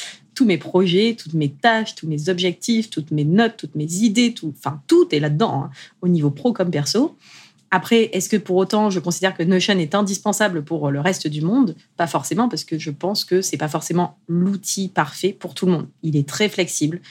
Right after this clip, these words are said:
il est très intéressant, il y a des fonctionnalités, il y a des possibilités qui sont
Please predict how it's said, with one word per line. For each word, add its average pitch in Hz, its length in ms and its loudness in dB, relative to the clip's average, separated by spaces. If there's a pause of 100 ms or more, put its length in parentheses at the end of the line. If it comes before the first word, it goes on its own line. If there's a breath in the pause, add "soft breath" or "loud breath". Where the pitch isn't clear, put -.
(240 soft breath)
il 143 140 0
est 135 120 0
très 190 220 0
intéressant, 175 400 -2
il 180 140 0
y 147 60 -2
a 143 40 0
des 147 140 -2
fonctionnalités, 180 880 0
il 151 100 0
y 143 60 -2
a 139 80 -4 (340)
des 165 80 -2
possibilités 180 540 0
qui - 120 -10
sont 151 200 -6